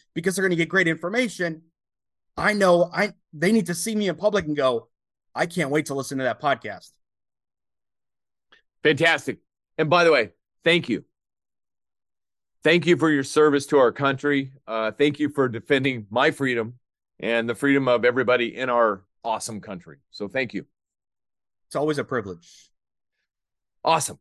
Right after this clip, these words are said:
Speaker 2: Let's move on to number sixteen.
Speaker 1: Yep.
Speaker 2: Escort guests rather than pointing out directions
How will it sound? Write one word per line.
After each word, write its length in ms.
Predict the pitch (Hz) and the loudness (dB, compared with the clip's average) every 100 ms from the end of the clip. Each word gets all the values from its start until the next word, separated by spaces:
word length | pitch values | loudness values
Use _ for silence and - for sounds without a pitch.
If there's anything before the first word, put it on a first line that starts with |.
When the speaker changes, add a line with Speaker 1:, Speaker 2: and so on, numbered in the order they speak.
| - | -2
Speaker 2:
Let's 160 | 180 190 | 0 4
move 160 | 214 | 6
on 160 | 214 208 | 6 4
to 80 | 196 | 2
number 220 | 196 175 | 2 2
sixteen. 560 | 190 180 170 156 95 - _ _ _ | 2 0 0 0 0 -8 _ _ _
Speaker 1:
Yep. 200 | 170 - 208 | -8 -2 0
Speaker 2:
Escort 640 | 226 - 233 233 175 123 | 0 2 6 6 4 0
guests 720 | 180 170 131 - - - - _ _ _ _ _ _ _ _ | 4 4 2 -4 -14 -16 -20 _ _ _ _ _ _ _ _
rather 320 | 143 170 180 | 2 4 2
than 200 | 170 160 | 2 0
pointing 480 | 139 185 196 196 196 | 0 2 2 2 0
out 200 | 180 165 | 2 2
directions 1000 | 139 143 160 151 - 120 110 110 113 - | 2 4 4 2 -2 -2 -2 -6 -14 -20